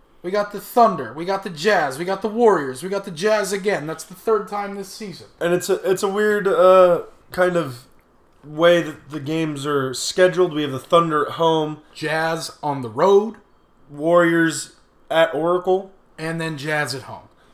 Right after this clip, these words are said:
Speaker 2: So, kind of a strange scheduling. Adam, what's up with that? Uh, but, you know, nonetheless, uh,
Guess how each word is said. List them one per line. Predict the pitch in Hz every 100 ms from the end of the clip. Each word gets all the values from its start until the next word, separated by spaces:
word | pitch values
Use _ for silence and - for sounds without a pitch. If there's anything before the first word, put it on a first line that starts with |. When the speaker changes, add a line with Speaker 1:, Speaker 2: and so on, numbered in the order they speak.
| _ _
Speaker 2:
So, | - 180 175 165 - - _
kind | 190 214 214
of | 190 180 -
a | 165
strange | - - 196 196 185
scheduling. | - 185 170 170 180 175 -
Adam, | 165 175 180 151 147
what's | 160 -
up | 180 180
with | 143
that? | 143 151 156 - - _ _ _ _ _
Uh, | 135 147 143 131 - - _ _ _ _ _ _ _ _
but, | 156 190 - - _ _ _
you | 214
know, | 185 190 - - _ _ -
nonetheless, | 175 185 165 170 180 - - - _ _ -
uh, | 185 175 - 185